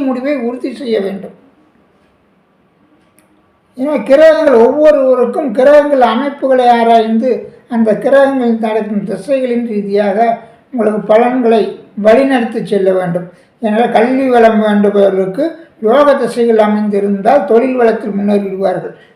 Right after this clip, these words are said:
கல்வி வளம் பாதிக்கப்பட்டாலும். ஆனால் அவயோக திசைகளவர்களுக்கு கல்வி வளத்தை சிறப்பாக அமைத்துக் கொள்வதில் சிறப்பாகும். அல்லது இந்த காலத்தில் வெளிநாட்டு யோகமும்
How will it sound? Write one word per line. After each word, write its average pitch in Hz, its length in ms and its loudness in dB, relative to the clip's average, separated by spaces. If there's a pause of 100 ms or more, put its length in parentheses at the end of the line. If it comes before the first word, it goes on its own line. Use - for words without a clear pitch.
(100)
கல்வி 240 340 2
வளம் 208 260 2
பாதிக்கப்பட்டாலும். 196 840 -2 (360)
ஆனால் 247 300 2 (100)
அவயோக 302 320 4 (120)
திசைகளவர்களுக்கு 233 720 0
கல்வி 254 240 -2
வளத்தை 226 440 0
சிறப்பாக 233 520 0
அமைத்துக் 208 360 -4
கொள்வதில் 208 480 -2
சிறப்பாகும். 220 540 -8 (360)
அல்லது 294 320 2 (120)
இந்த 269 220 0 (100)
காலத்தில் 277 460 2
வெளிநாட்டு 269 500 2 (100)
யோகமும் 240 480 2